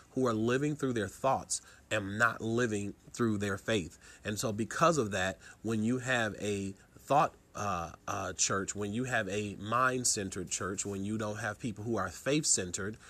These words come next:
um, a lot of questions arise because I can Google a lot of things,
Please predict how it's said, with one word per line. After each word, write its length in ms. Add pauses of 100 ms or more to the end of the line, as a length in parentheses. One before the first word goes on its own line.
(220)
um, 420 (180)
a 60
lot 320
of 100
questions 540
arise 400
because 380
I 100
can 320
Google 560
a 80
lot 220
of 100
things, 520